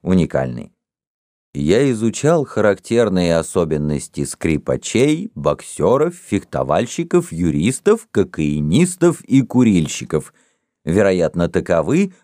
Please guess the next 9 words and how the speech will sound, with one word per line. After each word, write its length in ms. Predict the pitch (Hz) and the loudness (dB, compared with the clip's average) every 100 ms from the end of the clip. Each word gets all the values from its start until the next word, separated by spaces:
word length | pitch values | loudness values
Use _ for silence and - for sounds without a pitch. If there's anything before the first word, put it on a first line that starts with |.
| _ | _
основные 920 | 101 95 - 87 80 82 87 73 71 | -6 -4 0 0 0 -2 -2 -2 -2
элементы 680 | 67 67 117 139 127 131 - - | -4 0 0 0 2 0 0 -4
моего 640 | 98 101 92 82 73 82 | 0 2 2 0 0 0
анализа. 580 | 80 78 71 64 62 58 _ _ _ _ _ _ _ _ _ | 0 -2 -6 -8 -12 -16 _ _ _ _ _ _ _ _ _
Холмс 720 | - - 117 120 120 - - - | -6 0 2 2 -2 -6 -12 -14
засмеялся 1040 | 78 87 85 - 87 82 76 69 65 - - | -6 -4 -4 0 0 2 0 -2 -4 -10 -10
при 160 | - | -6
последнем 600 | 73 69 - 71 73 76 | -4 -4 -4 -2 -2 -2
упоминании. 800 | 76 71 73 69 65 60 60 57 | -2 -2 -2 -2 -6 -10 -12 -14